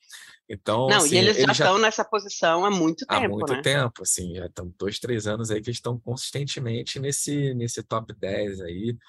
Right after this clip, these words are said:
Speaker 1: é, top vinte aí, um pouco mais, muito mais no dentro do top dez do que fora dele.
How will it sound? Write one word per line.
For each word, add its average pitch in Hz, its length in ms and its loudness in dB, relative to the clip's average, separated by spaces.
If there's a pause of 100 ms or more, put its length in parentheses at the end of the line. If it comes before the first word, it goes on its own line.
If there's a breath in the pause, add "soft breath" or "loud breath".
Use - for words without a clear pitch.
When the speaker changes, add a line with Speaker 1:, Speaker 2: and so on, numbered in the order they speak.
(540 soft breath)
Speaker 1:
é, 90 160 -8
top - 320 -12
vinte 98 380 -8
aí, 90 240 -8
um 95 80 -12
pouco 101 240 -4
mais, 104 160 -6
muito 127 320 -6
mais 135 240 0
no 135 80 -2
dentro 127 380 -4
do - 80 -18
top 110 280 -4
dez 120 360 -2
do 139 80 -12
que 131 120 -8
fora 147 320 -2
dele. 107 380 -2